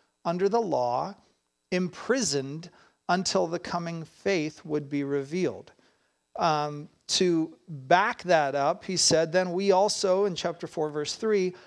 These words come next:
"were enslaved to the elementary principles of the world." This has been one of the dominant motifs that Paul has been perplexed by and afraid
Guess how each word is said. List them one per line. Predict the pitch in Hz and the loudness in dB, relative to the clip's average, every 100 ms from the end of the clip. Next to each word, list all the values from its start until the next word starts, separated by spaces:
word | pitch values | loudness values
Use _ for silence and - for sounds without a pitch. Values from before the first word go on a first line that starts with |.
| _ - | _ 0
"were | 175 185 | 2 2
enslaved | 190 180 - - 240 262 262 202 151 135 - | -2 -4 -2 -4 2 2 4 2 0 -4 -12
to | - 165 | -8 -2
the | 160 | 0
elementary | 180 175 175 156 143 151 | 2 0 -2 -6 -6 -8
principles | 139 - 175 - 135 139 131 143 - - _ - | -6 -8 -6 -6 -6 -10 -14 -10 -10 -10 _ -12
of | 143 | -8
the | 143 | -6
world." | 147 151 123 117 _ _ _ _ _ | 0 0 -2 -8 _ _ _ _ _
This | 240 262 | 6 6
has | 302 | 2
been | 214 262 | 2 2
one | 233 233 | 4 2
of | 214 | 2
the | 185 | -2
dominant | 143 - 196 220 247 233 226 | -4 4 6 6 2 0 0
motifs | 196 196 - 202 156 - - - - - | 0 0 2 0 0 -2 -4 -6 -20 -2
that | 170 160 | -2 4
Paul | 202 202 | 6 6
has | 180 185 | 4 0
been | 143 165 160 160 - - _ | -2 -4 -4 -6 -14 -20 _
perplexed | - 180 - 190 240 - - | -2 -2 0 2 2 2 0
by | 269 262 262 269 254 | 2 4 4 2 2
and | 196 | 0
afraid | 175 - - - 196 196 165 147 139 | -2 -6 -16 -4 -2 0 0 -4 -10